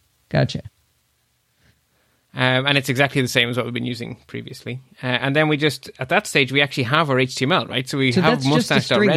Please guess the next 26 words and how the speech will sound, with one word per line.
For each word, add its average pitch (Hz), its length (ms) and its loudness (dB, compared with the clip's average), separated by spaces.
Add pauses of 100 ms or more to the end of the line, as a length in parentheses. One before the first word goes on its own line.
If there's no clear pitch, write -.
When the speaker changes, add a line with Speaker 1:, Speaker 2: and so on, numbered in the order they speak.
Speaker 1:
again, 120 240 0
right? 139 300 0
Constant 160 460 0
T 170 160 -2
P 170 140 0
L 160 140 4
output 135 360 4
equals 127 380 0
mustache 147 400 2
dot 135 180 0
render, 131 580 4 (140)
parentheses, 135 480 0
T 147 160 0
P 143 80 0
L 127 120 2
string, 135 220 0
comma, 131 240 2
person 123 400 2
view. 113 140 -4
That 139 260 2
just, 143 260 0
now 135 280 4
that's 139 240 2
just 147 260 -2
a 131 40 0
string. - 340 -4